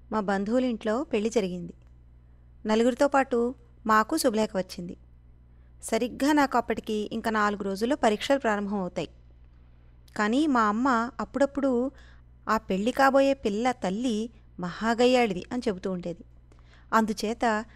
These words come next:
ఆ గయ్యాళితనం ఏమిటో చూడాలని నాకు చాలా తొందర కలిగింది. ఎలాగైతేనేమి, మా అమ్మ నాన్న ఒప్పుకునేదాకా వేధించి,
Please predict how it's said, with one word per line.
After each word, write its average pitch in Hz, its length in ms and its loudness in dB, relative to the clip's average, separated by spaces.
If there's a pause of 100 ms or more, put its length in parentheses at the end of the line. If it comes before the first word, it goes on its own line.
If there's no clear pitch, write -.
(240)
ఆ 220 80 6
గయ్యాళితనం 220 600 0
ఏమిటో 247 300 -2
చూడాలని 220 760 -4
నాకు 220 160 -4 (120)
చాలా 185 220 -6
తొందర 196 280 -2
కలిగింది. 170 420 -8 (960)
ఎలాగైతేనేమి, 220 800 0 (580)
మా 226 100 4
అమ్మ 202 240 2
నాన్న 226 260 2
ఒప్పుకునేదాకా 226 680 -2
వేధించి, 214 680 -2